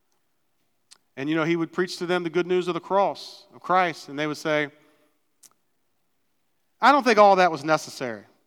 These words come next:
all that death and that blood and, and Jesus dying for our sins, and that, that's not necessary for, for God to love us." And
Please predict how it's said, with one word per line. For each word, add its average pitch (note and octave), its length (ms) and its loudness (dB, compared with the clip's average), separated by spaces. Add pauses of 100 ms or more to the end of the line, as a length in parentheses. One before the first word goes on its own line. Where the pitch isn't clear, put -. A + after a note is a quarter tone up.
(100)
all E3+ 200 4
that D3 440 0
death E3 340 4
and D3+ 140 -6
that B2+ 180 -4
blood D3+ 420 2
and, C#3 240 -6
and C#3 160 -6
Jesus D3+ 340 -6
dying D#3 440 2
for D#3 180 -4
our C#3+ 100 -2
sins, D3 500 -8
and C#3 160 -10
that, F#3 180 2
that's G#3+ 240 4
not F#3 220 0
necessary D#3 560 -4
for, C#3+ 240 -6
for C#3 180 -10
God C#3 280 0
to C#3 80 -10
love C3+ 220 0
us." B2+ 160 -12
And C#3+ 160 -12